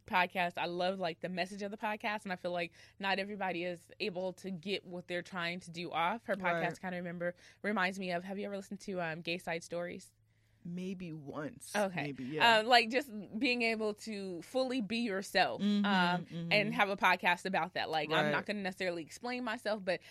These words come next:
Speaker 1: I can bring friends on or, like, talk about the things I
Speaker 2: Yeah.
Speaker 1: talk about and just express how that is.
Speaker 2: Mm-hmm,
Speaker 1: So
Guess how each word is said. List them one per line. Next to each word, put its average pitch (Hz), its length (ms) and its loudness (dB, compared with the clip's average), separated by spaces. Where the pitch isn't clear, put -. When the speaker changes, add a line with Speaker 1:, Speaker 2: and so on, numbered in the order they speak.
Speaker 1:
I 214 100 4
can 233 140 -4
bring 220 220 0
friends 196 320 0
on 180 240 0
or, 175 80 2
like, 175 240 2
talk 185 220 2
about 180 160 2
the 185 40 -8
things 175 220 -4
I 151 120 2
Speaker 2:
Yeah. 151 80 2
Speaker 1:
talk 165 180 2
about 175 280 0
and 185 120 -6
just 165 160 -10
express 165 420 -4
how 139 140 0
that - 200 -8
is. - 60 -8
Speaker 2:
Mm-hmm, 196 80 -4
Speaker 1:
So 190 60 2